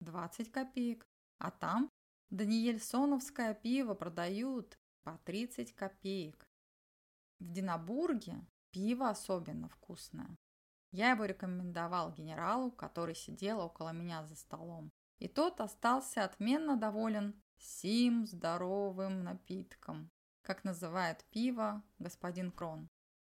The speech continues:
«А как вы хорошо говорите по-русски», заметил мне генерал после того,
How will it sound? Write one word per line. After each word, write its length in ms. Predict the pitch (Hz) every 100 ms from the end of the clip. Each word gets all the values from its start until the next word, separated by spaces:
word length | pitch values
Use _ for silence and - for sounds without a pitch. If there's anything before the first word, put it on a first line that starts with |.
| _ _ _ _ _ _
«А 200 | - 220
как 420 | 254 - 311 302 -
вы 300 | 240 269 262
хорошо 720 | - 226 220 220 - 311 330
говорите 680 | 208 202 196 208 214 -
по-русски», 720 | 185 180 190 180 - - - - - _ _ _ -
заметил 440 | 175 190 185 180
мне 180 | 180 175
генерал 380 | 170 165 208 233
после 260 | - -
того, 480 | - 170 175 269 302